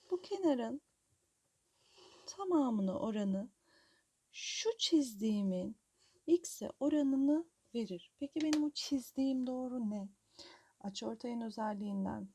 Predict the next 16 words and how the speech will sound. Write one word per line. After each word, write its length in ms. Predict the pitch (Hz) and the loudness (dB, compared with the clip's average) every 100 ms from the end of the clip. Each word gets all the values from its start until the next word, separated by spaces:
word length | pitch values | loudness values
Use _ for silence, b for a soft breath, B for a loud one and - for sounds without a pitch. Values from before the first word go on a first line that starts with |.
| _ - | _ -14
bu 60 | 285 | -8
kenara 400 | 277 247 220 208 | -4 -4 -4 -4
indiğiniz 1120 | 208 202 190 190 190 185 190 208 247 285 - b b b b b b _ | -4 -2 -2 -2 -4 -4 -4 -2 -2 -4 -8 b b b b b b _
dik, 440 | 202 202 226 - 285 | -6 -6 -10 -12 -10
bu 60 | |
kenara 380 | - 226 196 214 | -6 -4 -4 -4
indiğiniz 640 | 226 214 185 185 180 - - | -4 -4 -4 -6 -8 -10 -14
dike 460 | 214 - 233 240 - _ - | -14 -8 -8 -8 -12 _ -10
eşittir. 680 | 208 - 190 - 196 190 | -6 -6 -8 -10 -8 -8
Diyorum 400 | 175 214 233 285 | -6 -6 -4 -4
ki 260 | 285 - - 269 | -4 -8 -10 -8
üç 380 | 285 - - | -8 -10 -10
M 440 | 233 214 208 214 220 _ _ - | -6 -4 -4 -6 -8 _ _ -6
bölü 400 | 196 185 180 180 _ _ _ | -6 -4 -6 -8 _ _ _
beş 360 | 180 175 - - | -10 -6 -6 -4
M 280 | 214 214 | -6 -6